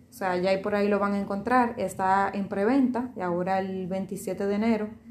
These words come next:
es el lanzamiento oficial, pero pueden comprarlo desde ahora para que sean los primeros en recibirlo en modo paperback, o sea, en modo impreso,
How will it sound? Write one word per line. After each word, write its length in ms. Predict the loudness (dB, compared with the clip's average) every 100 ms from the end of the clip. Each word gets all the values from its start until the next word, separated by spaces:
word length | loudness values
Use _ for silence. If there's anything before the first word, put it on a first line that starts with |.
| -16 -14 -12 -8
es 220 | -4 -2
el 60 |
lanzamiento 460 | -2 -2 -2 -2 -2
oficial, 400 | -2 0 2 0
pero 180 | 0 -4
pueden 260 | -2 -2 -2
comprarlo 460 | -2 -2 0 0
desde 280 | 0 -2 0
ahora 400 | 2 2 2 -2
para 180 | -4 -4
que 100 | -6
sean 240 | -8 -6
los 120 | -6 -6
primeros 420 | -6 -4 -6 -8
en 120 | -8
recibirlo 720 | -6 -2 2 4 4 0 -8 -12 _ _
en 160 | -4 -2
modo 1080 | 0 0 4 4 4 2 2 2 0 -2 -6
paperback, 760 | -6 -4 -2 2 4 4 -2 -14
o 80 | -10
sea, 340 | -4 -2 -2
en 120 | -2
modo 280 | -2 -2 -2
impreso, 560 | -4 0 0 0 -2